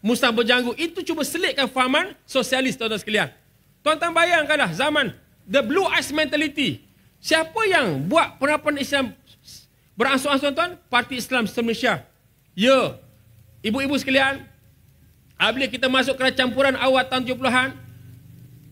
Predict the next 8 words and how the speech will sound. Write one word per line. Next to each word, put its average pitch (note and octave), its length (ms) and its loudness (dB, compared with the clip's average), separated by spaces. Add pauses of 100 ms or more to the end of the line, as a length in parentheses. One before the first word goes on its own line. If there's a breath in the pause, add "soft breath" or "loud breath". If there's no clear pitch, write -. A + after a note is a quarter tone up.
(160)
pas C4 160 4
diberi B3+ 240 0
peluang C4 320 2
jaga B3+ 240 2
Yadim, B3+ 640 2
Yayasan A#3 320 0
Dakwah B3+ 320 2
Islamiah. B3+ 480 2